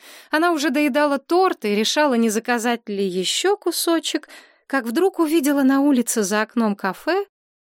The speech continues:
знакомую фигуру. Худощавая, чуть поникшая женщина с опущенными плечами — оглядывалась по сторонам, словно кого-то или что-то искала. Это была Полина.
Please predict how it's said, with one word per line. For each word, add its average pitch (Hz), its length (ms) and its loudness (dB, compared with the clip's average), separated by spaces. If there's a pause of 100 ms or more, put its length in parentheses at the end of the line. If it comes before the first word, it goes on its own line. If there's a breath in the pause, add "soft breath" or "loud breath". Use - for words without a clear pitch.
знакомую 185 800 0
фигуру. 311 580 0 (720)
Худощавая, 226 960 -2
чуть 254 340 -4
поникшая 247 680 0
женщина 226 720 0
с 220 140 -6
опущенными 220 720 -2
плечами — 214 840 -4 (500)
оглядывалась 180 840 -2
по - 120 -14
сторонам, 190 580 -2
словно 202 440 -2
кого-то 240 380 -4
или 262 160 0
что-то 277 420 -4
искала. 165 540 -6 (840)
Это - 180 -10
была 170 260 -2
Полина. 185 540 -2